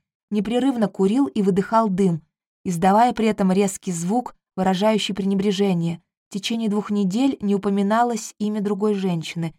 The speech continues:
которая, кто знает, репетировала свою второстепенную роль или надеялась на чудо, или затрудняла расставание своим великодушием,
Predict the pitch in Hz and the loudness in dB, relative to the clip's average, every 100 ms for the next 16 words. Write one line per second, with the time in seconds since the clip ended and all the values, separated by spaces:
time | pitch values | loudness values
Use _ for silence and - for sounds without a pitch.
0 | _ - 170 - 240 233 226 214 - 233 | _ -8 -6 -4 -4 -2 -2 -4 -8 -8
1 | 196 202 185 180 - _ _ 185 185 196 | -2 0 2 0 -8 _ _ -4 -2 -2
2 | 226 233 208 214 202 202 208 220 226 - | -4 -2 0 0 0 0 0 0 -4 -8
3 | 220 190 - 196 220 214 208 208 226 269 | -8 -6 -8 -6 -4 -4 -2 -2 2 0
4 | 254 _ _ _ - 190 202 196 202 208 | 0 _ _ _ 0 2 2 2 4 4
5 | 196 - 180 170 - 254 208 175 _ _ | 4 0 -4 -4 -6 -4 -2 -4 _ _
6 | _ _ _ _ _ - 208 208 208 - | _ _ _ _ _ 0 2 6 4 2
7 | 180 185 202 185 196 202 190 190 - 196 | -6 -2 0 2 2 2 2 -2 0 2
8 | 196 196 196 190 - 190 185 185 185 185 | 4 2 2 -2 -2 0 2 0 0 0
9 | 175 254 - - 180 | 0 -2 -4 -6 -6